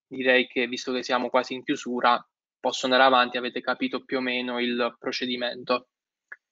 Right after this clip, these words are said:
Quindi il test conclusivo qual era? Come vedete prima di avviare il video, sulla sinistra c'era l'algoritmo che andava a creare il modello bim da Grasshopper in archicad e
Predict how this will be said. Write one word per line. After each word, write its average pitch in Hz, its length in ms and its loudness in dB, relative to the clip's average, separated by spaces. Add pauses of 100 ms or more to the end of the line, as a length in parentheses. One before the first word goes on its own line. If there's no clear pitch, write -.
(440)
Quindi 196 240 6
il 139 80 2
test 190 260 2
conclusivo 175 640 0
qual 143 200 6
era? 123 240 4
Come 139 180 -4
vedete 135 320 -2
prima 143 220 -4
di 139 100 -2
avviare 143 300 2
il 170 120 2
video, 139 360 2
sulla 143 240 0
sinistra 175 640 0
c'era 139 320 0
l'algoritmo 131 800 -2
che 123 280 -6 (720)
andava 135 340 4
a 123 60 -4
creare 127 380 2
il 123 80 -8
modello 127 380 -2
bim 127 600 -2 (140)
da 131 180 0
Grasshopper 131 480 0
in 175 140 2
archicad 160 640 0 (760)
e - 400 2